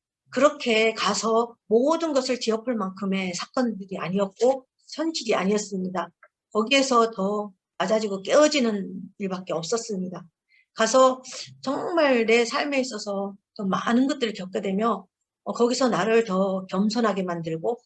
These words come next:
더 낮아지게 만드는 사건들이 계속적으로 벌어지는 거예요. 그래서 제가 거기에서 또 해야 될 것은 뭐냐, 기도다 싶어서 새벽 기도를 다니기 시작했어요.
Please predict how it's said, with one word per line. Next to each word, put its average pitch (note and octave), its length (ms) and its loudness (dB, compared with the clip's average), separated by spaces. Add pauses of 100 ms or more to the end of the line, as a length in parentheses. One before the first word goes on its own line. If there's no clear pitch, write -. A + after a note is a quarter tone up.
(160)
더 A3 240 6
낮아지게 G#3+ 600 -2
만드는 F3+ 360 -4
사건들이 G#3 640 -8 (320)
계속적으로 A#3 800 2
벌어지는 G#3 500 2
거예요. F3+ 380 -10 (460)
그래서 B3 240 4
제가 G#3+ 340 0 (380)
거기에서 A3 480 2 (760)
또 A#3+ 140 0
해야 B3+ 180 2
될 G#3 160 0
것은 G3 300 -2
뭐냐, F3+ 460 -4 (640)
기도다 G3+ 500 2
싶어서 G3+ 460 -2
새벽 C#4+ 380 2
기도를 F#3 320 -6
다니기 F#3 240 -6
시작했어요. F#3+ 640 -6